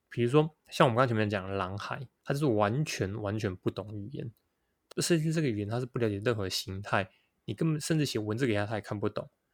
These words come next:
在这种情况下，你根本没办法跟他沟通的时候，你就很难把他视为人类。虽然我们会说，哎，狼孩他还是人类，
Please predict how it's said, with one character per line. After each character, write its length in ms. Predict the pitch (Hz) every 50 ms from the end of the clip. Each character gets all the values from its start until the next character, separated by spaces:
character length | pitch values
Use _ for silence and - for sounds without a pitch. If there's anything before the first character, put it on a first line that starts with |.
| _ _ _ _ _ _ _ _ _
在 60 | -
这 60 | -
种 140 | 196 214 180
情 160 | 139 - 135
况 140 | 135 147 147
下， 180 | 139 - 147 123
你 120 | 110 107
根 180 | - - 160 165
本 100 | 139 107
没 120 | 98 101
办 160 | 110 117 117
法 40 | 104
跟 140 | 98 - 113
他 120 | 104 104 104 -
沟 200 | - - 117 107
通 180 | 104 113 107 101
的 100 | 98 95
时 140 | - - -
候， 240 | - - 104 98 - _ _ _ _
你 80 | - 107
就 140 | - 147
很 240 | 135 - - - 98
难 140 | 98 95 98
把 160 | 95 101 95
他 80 | 104 104
视 240 | - - - 120 101
为 120 | 95 98
人 260 | 101 104 101 104 110 113
类。 240 | 117 110 104 - - _ _ _ _ _ _ _
虽 160 | - - - 190
然 60 | 180
我 40 | 156
们 120 | 143 156
会 60 | 175
说， 120 | 170 180 180
哎， 100 | 165 165
狼 240 | 147 147 170 185
孩 160 | 170 156 156 156
他 140 | - 180
还 100 | 170 151
是 80 | 143 160
人 320 | 160 147 127 107 110 120
类， 260 | 139 156 143 110 104